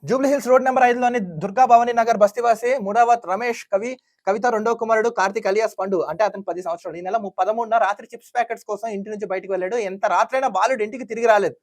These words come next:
తల్లిదండ్రులు, ఇతర బంధువుల సాయంతో చుట్టుపక్కల ప్రాంతాల్లో వెతికినా లాభం లేకుండా పోయింది. దీంతో అదే రోజు రాత్రి పోలీసులకు మిస్సింగ్ కంప్లైంట్ ఇచ్చారు. కేసు నమోదు చేసుకున్న పోలీసులు విచారణ చేపట్టారంట. పాపం వాళ్ళు బయటికి వెళ్ళి చిప్స్ కొనుక్కోవడానికి బయటికి వెళ్తే అసలు కనబడకపోవడంతో, so తల్లిదండ్రులు అందరూ ఎతికి దొరకపోవడంతో పోలీసులు కంప్లైంట్ ఇస్తే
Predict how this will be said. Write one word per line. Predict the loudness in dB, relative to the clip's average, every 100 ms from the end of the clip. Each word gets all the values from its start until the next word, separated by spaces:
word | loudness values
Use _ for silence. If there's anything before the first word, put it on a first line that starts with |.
| _ _ _ -2
తల్లిదండ్రులు, | 2 2 2 0
ఇతర | 0 2
బంధువుల | 0 0 -2
సాయంతో | 0 0 0 -6
చుట్టుపక్కల | -8 -8 -6 -2
ప్రాంతాల్లో | -2 -4 -6
వెతికినా | -8 -6 -4
లాభం | 0 0
లేకుండా | -2 -6 -10
పోయింది. | -10 -14 _ _ _ _
దీంతో | -4 0 2
అదే | 4 4
రోజు | 2 2
రాత్రి | 0 -2 -4
పోలీసులకు | -4 -4 -6
మిస్సింగ్ | -6 -8 -6
కంప్లైంట్ | -6 -6 -10
ఇచ్చారు. | -10 -10
కేసు | -6 -8 -8
నమోదు | -10 -10
చేసుకున్న | -10 -12
పోలీసులు | -8 -8 -8
విచారణ | -8 -6 -6 -8
చేపట్టారంట. | -14 -16 -18 -12
పాపం | -10 -6 -6 -8 _ _ _
వాళ్ళు | 0 0
బయటికి | 0 -4 -2 -4
వెళ్ళి | -2 -4
చిప్స్ | -6 -8
కొనుక్కోవడానికి | -6 -2 -4 -2
బయటికి | -6 -6
వెళ్తే | -8
అసలు | -12 -10
కనబడకపోవడంతో, | -6 -4 -4 -4 -8 -10 -10
so | -8 -8 -10 _ -8
తల్లిదండ్రులు | -6 -4 -4
అందరూ | -4 -6
ఎతికి | -6 -10 -12 -12 _ _ _ _ _
దొరకపోవడంతో | -6 -4 -2 -2 -2 -6 -8
పోలీసులు | -8 -8 -8
కంప్లైంట్ | -10 -10 -12
ఇస్తే | -12